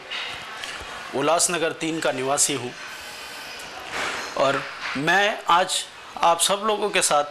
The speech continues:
बापू श्री आशाराम जी के शिष्य बनने के बाद मेरे क्या-क्या अनुभव है, ये आप लोगों के साथ वर्णन करना चाहता हूँ।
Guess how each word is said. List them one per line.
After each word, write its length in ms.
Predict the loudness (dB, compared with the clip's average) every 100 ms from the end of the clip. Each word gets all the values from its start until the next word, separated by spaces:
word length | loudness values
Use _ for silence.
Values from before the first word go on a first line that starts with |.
| -6 -16 -16 -16 -14 -12 -12 -12 -14 -14 -12 -8 -8 -8 -10 -10 -2
बापू 380 | 2 2 2 2
श्री 360 | 4 4 2 -2 -8 0
आशाराम 460 | 4 4 6 4 2
जी 120 | -2
के 220 | 0 0 -2 -12 -14 -14 -14 -14 -14 -12 -8 -8 -2 6
शिष्य 340 | 6 8 6
बनने 280 | 6 4 4
के 100 | 4
बाद 240 | 4 4
मेरे 260 | 4 2 2
क्या-क्या 420 | 2 2 4 4
अनुभव 360 | 4 2 2 2
है, 260 | 0 -4 -6 -18 -16 -4
ये 280 | 2 4 6
आप 280 | 6 4
लोगों 240 | 2 0 0
के 140 | 0
साथ 220 | 2 4 2 -2 -14 -16 -16 -12 -6 0
वर्णन 300 | 2 2 2
करना 300 | 0 0 0
चाहता 280 | 0 0
हूँ। 180 | -2 -4